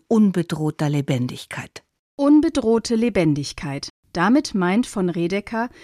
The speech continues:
Speaker 2: dass wir nur dann wirklich frei sind, wenn wir ein möglichst langes und erfülltes Leben führen können. Die Sitzblockaden der letzten Generation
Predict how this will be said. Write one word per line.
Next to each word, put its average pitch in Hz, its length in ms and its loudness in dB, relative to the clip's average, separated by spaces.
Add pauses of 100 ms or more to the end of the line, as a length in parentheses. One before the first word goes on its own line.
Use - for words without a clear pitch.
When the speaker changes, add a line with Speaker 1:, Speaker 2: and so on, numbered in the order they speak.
(140)
Speaker 2:
dass 233 240 -4
wir 226 80 4
nur 196 180 4
dann 220 420 2
wirklich 151 440 -6
frei 151 320 -6
sind, 180 340 -2 (300)
wenn 233 200 4
wir 269 140 2
ein 247 180 2
möglichst 214 540 0
langes 233 540 2
und - 320 -4
erfülltes 196 720 -2
Leben 165 320 2
führen 151 420 -4
können. 143 480 -6 (640)
Die 226 160 2
Sitzblockaden 185 920 -2
der 139 240 -4
letzten 185 440 -2
Generation 170 920 0